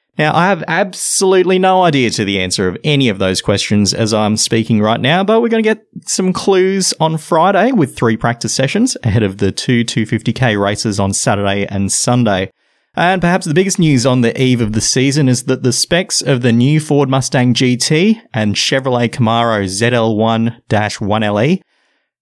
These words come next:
they're finally squared away. Wednesday evening, Supercars, Ford and General Motors all signed off on the aero and engine package that the cars will run in Newcastle. That locks away the small aero change that they've made to the Camaro since the pre-season test at Sydney Motorsport Park.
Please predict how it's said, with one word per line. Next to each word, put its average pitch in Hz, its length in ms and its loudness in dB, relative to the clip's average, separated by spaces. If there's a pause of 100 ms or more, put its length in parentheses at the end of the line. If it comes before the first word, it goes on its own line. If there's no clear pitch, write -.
(180)
they're - 80 -2
finally 202 400 2
squared 202 300 2
away. 190 500 2
Wednesday 170 440 2
evening, 175 320 2
Supercars, 160 680 0
Ford 147 380 2
and 151 240 -2
General 147 300 0
Motors 139 360 0 (160)
all 165 280 4
signed 143 340 0
off 127 180 -2
on 113 140 2
the 104 160 2
aero 107 320 2
and 98 220 -4
engine 107 400 0
package 143 480 -4
that 110 140 -2
the 101 60 -2
cars 110 320 -4
will 104 140 -2
run 101 160 0
in 101 140 -2
Newcastle. 143 720 0 (260)
That 101 160 -2
locks 113 220 -2
away 113 180 0
the 101 140 -2
small 107 480 0
aero 107 280 0
change 104 380 -4
that 101 160 -4
they've 98 180 -4
made 107 280 -2
to - 80 -6
the 110 80 -2
Camaro 98 420 -2
since - 260 -4
the - 80 -12
pre-season 101 640 -2
test - 400 -4
at - 100 -6
Sydney 101 280 -2
Motorsport 92 540 -4
Park. - 380 -4